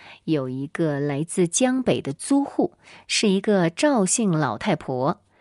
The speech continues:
她的次子年十六岁，有一天突然宣称有神灵附身，可以为人治病。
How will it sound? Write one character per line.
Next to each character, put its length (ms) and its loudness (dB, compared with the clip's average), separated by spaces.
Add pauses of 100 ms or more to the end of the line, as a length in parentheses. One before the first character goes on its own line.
(260)
她 200 0
的 140 2
次 420 2
子 420 -8
年 300 2
十 200 0
六 200 4
岁， 300 -4 (260)
有 140 4
一 80 2
天 320 0
突 300 2
然 200 2
宣 260 -2
称 260 -2
有 120 -2
神 320 -2
灵 220 0
附 240 -4
身， 360 -2
可 140 0
以 120 2
为 160 0
人 180 -4
治 160 0
病。 220 0